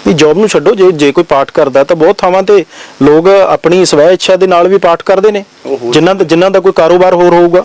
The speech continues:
Speaker 2: ਉਹ ਹੋਰ ਚੀਜ਼ ਹੈ, ਇਹ ਪ੍ਰੋਫੈਸ਼ਨ ਹੈ। ਇਸ profession 'ਚ ਆਉਣ ਵਾਸਤੇ ਕੋਈ ਵੀ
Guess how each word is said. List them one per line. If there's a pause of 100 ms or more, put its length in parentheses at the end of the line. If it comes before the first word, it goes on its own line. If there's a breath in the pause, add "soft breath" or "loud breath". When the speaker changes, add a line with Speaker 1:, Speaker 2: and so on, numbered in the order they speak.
Speaker 2:
ਉਹ
ਹੋਰ
ਚੀਜ਼
ਹੈ, (240)
ਇਹ
ਪ੍ਰੋਫੈਸ਼ਨ
ਹੈ। (160)
ਇਸ
profession
'ਚ
ਆਉਣ
ਵਾਸਤੇ
ਕੋਈ
ਵੀ